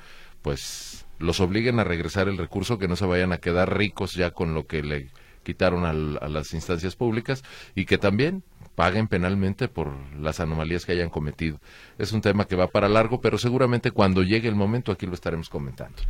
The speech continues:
Mi estimado Mario, déjame pedirle a nuestros radioyentes, a quienes nos siguen en la red social X, que tomen en cuenta nuestro sondeo de lunes. Por si les interesa, creo que otro, otra noticia importante es, eh, lo que declaró ayer de manera unánime y muy rapidito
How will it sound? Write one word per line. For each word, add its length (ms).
Mi 80
estimado 340
Mario, 260
déjame 520
pedirle 500
a 100
nuestros 640
radioyentes, 840
a 80
quienes 260
nos 220
siguen 420
en 140
la 80
red 160
social 320
X, 320
que 240
tomen 260
en 80
cuenta 340
nuestro 420
sondeo 360
de 120
lunes. 580
Por 140
si 160
les 160
interesa, 420
creo 160
que 80
otro, 460
otra 260
noticia 380
importante 800
es, 320
eh, 440
lo 220
que 120
declaró 420
ayer 440
de 180
manera 320
unánime 400
y 60
muy 200
rapidito 640